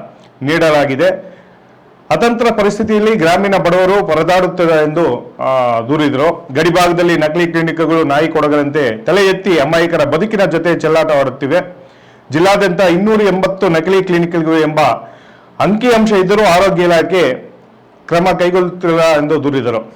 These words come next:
ಆ, ಈ ಒಂದು ಕಾರ್ಯಕ್ರಮದಲ್ಲಿ ಮರಗಲ್ ಶ್ರೀನಿವಾಸ್, ಜಿಲ್ಲಾಧ್ಯಕ್ಷ ಈಕಂಬಲ್ಲಿ ಮಂಜುನಾಥ್, ಮಾಲೂರು ಯಲ್ಲಪ್ಪ, ಹರೀಶ್, ಸುಪ್ರೀಂ ಚಲ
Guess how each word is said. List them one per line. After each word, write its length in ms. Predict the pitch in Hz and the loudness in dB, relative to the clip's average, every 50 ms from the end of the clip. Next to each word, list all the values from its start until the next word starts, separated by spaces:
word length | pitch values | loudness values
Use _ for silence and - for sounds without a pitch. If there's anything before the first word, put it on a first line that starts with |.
| - 131 | -12 -8
ಆ, 400 | 127 123 123 123 120 117 113 113 110 - - - | -4 -4 -2 -2 -2 -2 -4 -6 -8 -12 -10 -6
ಈ 180 | 143 170 202 | -2 0 0
ಒಂದು 460 | 202 196 190 190 185 180 175 170 156 - | 2 0 0 0 0 0 0 0 0 0
ಕಾರ್ಯಕ್ರಮದಲ್ಲಿ 880 | 160 151 165 165 170 165 160 156 151 151 160 180 196 - - - - - - - - - - _ _ - - 127 | 0 0 0 0 -2 -2 -2 -2 -2 0 0 0 -2 -4 -6 -14 -20 -20 -20 -20 -20 -20 -20 _ _ -12 -6 -2
ಮರಗಲ್ 320 | 143 156 165 180 175 170 | 0 0 2 2 0 0
ಶ್ರೀನಿವಾಸ್, 480 | 170 - 175 180 185 185 185 185 185 - | -2 -2 0 2 2 2 0 -2 -4 -10
ಜಿಲ್ಲಾಧ್ಯಕ್ಷ 520 | 147 123 147 151 160 160 160 165 160 - 175 160 143 123 107 - - - - - | -8 -4 -2 0 0 0 0 -2 -2 0 0 0 0 0 -2 -6 -12 -18 -12 -6
ಈಕಂಬಲ್ಲಿ 480 | 151 160 170 165 180 170 165 160 156 151 | -4 -2 -2 0 0 0 0 0 0 0
ಮಂಜುನಾಥ್, 760 | 147 143 151 156 170 175 180 180 175 - - - - - - | -2 -2 -2 -2 0 0 0 0 -2 -4 -12 -20 -16 -6 -2
ಮಾಲೂರು 340 | 135 156 170 175 175 165 151 | 0 2 2 2 2 2 0
ಯಲ್ಲಪ್ಪ, 360 | 139 147 156 165 165 - 185 | 0 0 0 0 0 0 2
ಹರೀಶ್, 580 | 180 185 120 127 139 160 180 180 175 - - - - - - - _ _ _ _ - - - - - | 2 2 2 2 2 2 0 0 -2 -6 -12 -16 -20 -20 -20 -20 _ _ _ _ -20 -20 -16 -8 -6
ಸುಪ್ರೀಂ 360 | 180 170 - 185 190 185 170 | -6 -2 0 0 0 0 0
ಚಲ 160 | 170 175 170 | 0 0 2